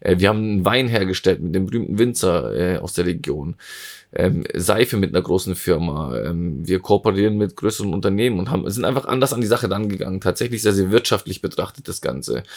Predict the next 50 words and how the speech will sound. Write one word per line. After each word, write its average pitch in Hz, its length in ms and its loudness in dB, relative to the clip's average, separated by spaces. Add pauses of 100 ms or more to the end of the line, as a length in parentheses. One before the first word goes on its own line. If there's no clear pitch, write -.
(400)
Ähm, 90 360 2 (140)
der - 240 4
Partner, 113 380 0
mit 98 160 0
dem 98 100 0
ich 98 60 -4
das - 80 -2
Ganze 101 200 2
aufgebaut 104 640 4
habe, 101 240 2
äh, 92 60 4
Steffen 98 320 -4
Schuldes, 104 380 -2
der 117 120 4
kommt - 240 -2
auch 107 60 4
aus 101 140 -2
der 98 120 2
Wirtschaft, 104 300 0
der 95 80 4
ist 95 80 -6
B 104 160 0
W 76 120 4
Ler. 117 260 4 (680)
Und 98 180 2
das - 80 -4
war 120 100 6
eben 110 200 4
die 107 160 2
Idee. 90 320 4 (500)
Wieso 98 320 0
nicht, 123 300 0
ähm, 104 340 4
anders 92 440 0
das - 120 -8
Ganze 87 320 -4
finanzieren? 80 560 -8
Natürlich 113 380 0
sind 110 100 -4
wir 101 80 4
immer 113 140 2
noch 110 160 0
angewiesen 104 360 -2
auf 101 140 -2
legu-, 92 320 0
reguläre 92 460 2
Spenden, 147 480 0
die 98 180 -4
auch, - 320 2
äh, 98 180 4